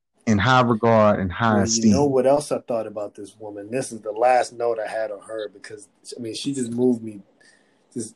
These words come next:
Speaker 2: what she did was so powerful. But I was thinking about what a legacy of spirituality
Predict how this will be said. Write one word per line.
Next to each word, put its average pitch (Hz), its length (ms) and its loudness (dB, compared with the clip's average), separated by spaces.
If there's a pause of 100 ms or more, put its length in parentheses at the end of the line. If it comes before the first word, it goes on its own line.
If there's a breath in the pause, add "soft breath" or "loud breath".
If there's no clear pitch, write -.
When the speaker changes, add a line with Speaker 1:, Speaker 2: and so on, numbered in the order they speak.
Speaker 2:
what 135 180 2
she 147 160 -2
did 123 340 2
was - 140 -12
so 123 160 -4
powerful. 110 420 -8 (680 soft breath)
But 123 100 -4
I 147 120 4
was 165 200 -4
thinking 147 280 -6
about 110 180 -16 (100)
what 147 220 -2
a 214 80 2
legacy 139 640 0
of 113 100 -2
spirituality 113 1040 0